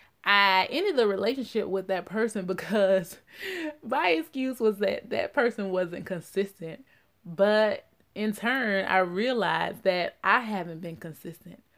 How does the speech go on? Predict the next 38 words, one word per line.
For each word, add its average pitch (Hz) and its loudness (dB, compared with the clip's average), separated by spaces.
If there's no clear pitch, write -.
Honestly, 226 -2
there 190 4
are 180 -2
ways 185 -2
that 185 -2
I 180 0
haven't 170 -4
been 170 -6
consistent 170 -10
with 160 -6
my 170 -4
site, 185 -4
Breath 185 -2
of 165 -8
Life 170 -10
Daily, 185 -8
which 185 -8
I 170 -8
love. 170 -8
I 185 -6
haven't 185 -4
been 180 -6
consistent 185 -10
with 175 -8
really 240 -4
loving 196 0
myself. 180 -6
And 196 -6
so 196 -2
with 240 -6
that 226 0
whole 208 0
situation, 202 -4
I've 170 -8
really 240 0
started 196 -4
to 190 -4
learn 175 -6